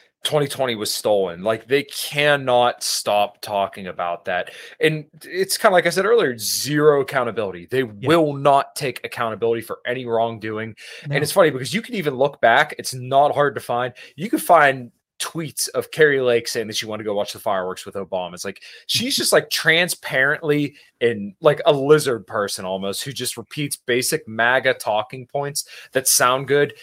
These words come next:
Speaker 1: is gonna get, you know, the maga base all riled up. But, like, to anyone outside of that, nobody cares. And it's the same deal with, um, you know, Trump, I think, to a lesser degree,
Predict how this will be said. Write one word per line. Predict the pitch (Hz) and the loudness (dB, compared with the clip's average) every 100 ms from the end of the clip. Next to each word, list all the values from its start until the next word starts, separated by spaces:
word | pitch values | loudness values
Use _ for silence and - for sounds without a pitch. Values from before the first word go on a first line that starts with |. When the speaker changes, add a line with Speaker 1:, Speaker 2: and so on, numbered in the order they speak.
| _ - | _ -6
Speaker 1:
is | 131 | -6
gonna | 110 107 | -8 -2
get, | 135 131 | 2 2
you | - 139 | 0 2
know, | 123 | 2
the | 110 | 4
maga | 117 127 | 4 2
base | 143 151 | 4 2
all | 156 151 | 2 2
riled | 151 147 | 6 6
up. | 151 151 | 6 2
But, | - | -2
like, | 127 127 - | 0 0 -2
to | 139 _ | -12 _
anyone | 131 156 156 151 - | -4 0 4 2 2
outside | 117 143 - 123 123 | 0 0 -2 0 0
of | |
that, | 135 160 - _ _ | 4 2 2 _ _
nobody | 117 139 143 131 120 110 | -12 2 4 4 2 -2
cares. | - 90 - - - _ _ - | -6 -8 -8 -16 -18 _ _ -4
And | 190 | -2
it's | |
the | - | 0
same | 226 208 | 0 2
deal | 202 | 2
with, | 190 - | 0 0
um, | 180 170 151 151 151 | 6 6 6 0 -8
you | 180 | -2
know, | 156 | 0
Trump, | 156 156 262 | 0 0 0
I | - | -2
think, | 110 113 104 | -4 -8 -12
to | 131 117 117 | -6 -4 -2
a | 127 117 113 - | -2 -4 -10 -10
lesser | 147 247 - 156 | -4 -2 -2 -4
degree, | 113 92 107 104 | -6 -10 -10 -8